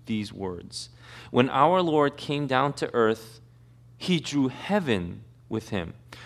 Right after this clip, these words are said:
The signs which accompanied his ministry were but the trailing clouds of glory which he brought from heaven,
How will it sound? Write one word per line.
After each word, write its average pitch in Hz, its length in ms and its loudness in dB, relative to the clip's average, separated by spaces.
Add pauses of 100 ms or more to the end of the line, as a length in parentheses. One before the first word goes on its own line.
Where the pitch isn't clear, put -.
(100)
The 127 100 0
signs 202 460 2
which 165 180 0
accompanied 170 540 -2
his 127 240 -2
ministry 160 560 0
were 123 220 0
but 117 400 0
the 113 100 -2
trailing 175 560 -2
clouds 156 500 -2
of 113 260 -4
glory 117 600 2 (380)
which 117 180 -4
he 151 100 -2
brought 117 400 2
from 123 160 -2
heaven, 123 460 2